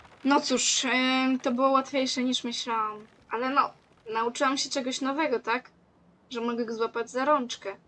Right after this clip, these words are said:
Dobra, biegnę. A on teraz może coś zrobić? Cperek?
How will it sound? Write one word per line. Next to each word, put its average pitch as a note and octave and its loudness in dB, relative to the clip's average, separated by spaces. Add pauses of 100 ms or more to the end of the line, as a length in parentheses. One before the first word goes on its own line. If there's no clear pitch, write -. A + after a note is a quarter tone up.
(380)
Dobra, A3+ -2
biegnę. C4 4 (1200)
A - 0
on B3+ 0
teraz C4 -2
może B3 -4
coś - -10
zrobić? - -10 (3000)
Cperek? - -4